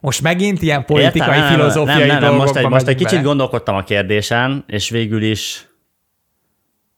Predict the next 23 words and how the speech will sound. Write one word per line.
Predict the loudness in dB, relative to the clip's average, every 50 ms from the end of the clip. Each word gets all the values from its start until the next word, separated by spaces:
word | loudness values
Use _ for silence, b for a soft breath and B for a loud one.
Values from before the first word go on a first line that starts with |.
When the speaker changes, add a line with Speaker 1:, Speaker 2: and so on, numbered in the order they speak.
| _ _ _ _ _ _ _ _ _ _ _ _ _ _ _
Speaker 2:
a | -12 -10
kérdés | -6 -4 -2 -2 -2 -2 -4 -2
az | -2 -2
az, | 0 -2 -2 -2
hogy | -2 -4 -2 -2
büszke | -2 -2 -2 -2 -2 -2
vagy | -2 0 0
az | 0 0
országra, | 0 -2 -2 -2 -2 0 0 0 0 0 0
Speaker 1:
Bocsáss | 0 0 -2
meg, | -2 -6 -6
Speaker 2:
hogy | -2
büszke | 2 2
Speaker 1:
fordítsuk. | 2 4 4 2 2 2 0 0 0
Speaker 2:
vagy | 0 0
az | 0 0
országra, | 0 0 0 0 -2 -2 -2 -2 -2 -2
büszke | -2 -2 -2 -2
vagy | -2 0 0
arra | 0 0 0 0 0 -2
a | -2
közösségre, | -4 -4 -4 -4 -4 -4 -4 -4 -4 -4 -2 -2 -4 -4 -6 _
Speaker 1:
Igen. | -12 -10 -10 -10 -10 -12 -18